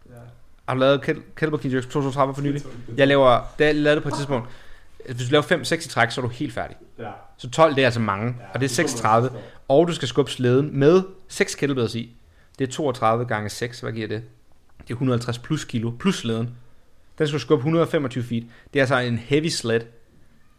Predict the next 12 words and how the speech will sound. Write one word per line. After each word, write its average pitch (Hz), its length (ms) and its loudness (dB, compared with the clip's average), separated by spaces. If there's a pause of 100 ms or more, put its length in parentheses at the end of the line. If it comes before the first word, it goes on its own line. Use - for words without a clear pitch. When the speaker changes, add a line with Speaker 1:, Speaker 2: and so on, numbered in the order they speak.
(160)
Speaker 2:
ind 143 140 2
i - 20 4
heavy 143 240 2 (100)
kettlebell 127 320 2
Speaker 1:
Ja. 113 60 -12
Speaker 2:
clean 107 200 -4
jerks, 107 300 -4
ind 143 120 -2
i - 20 0
heavy 120 200 -2
sled 120 240 -4
igen. 110 280 -6